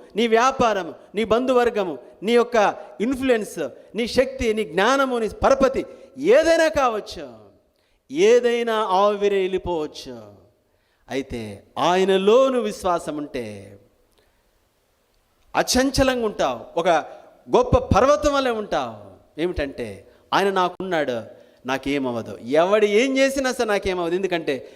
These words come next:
నేను మళ్ళా బయటికి వస్తాను. బయటికి తెచ్చే దేవుడు ఉన్నాడు, రక్షించే దేవుడు ఉన్నాడు,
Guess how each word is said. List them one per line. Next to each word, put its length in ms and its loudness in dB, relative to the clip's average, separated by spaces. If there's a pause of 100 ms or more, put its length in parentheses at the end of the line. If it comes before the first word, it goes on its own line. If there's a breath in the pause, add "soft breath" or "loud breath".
(120)
నేను 160 2
మళ్ళా 260 4
బయటికి 320 4
వస్తాను. 480 0 (340 loud breath)
బయటికి 360 2
తెచ్చే 380 0
దేవుడు 300 2
ఉన్నాడు, 400 -2 (320 loud breath)
రక్షించే 520 2
దేవుడు 300 2
ఉన్నాడు, 380 0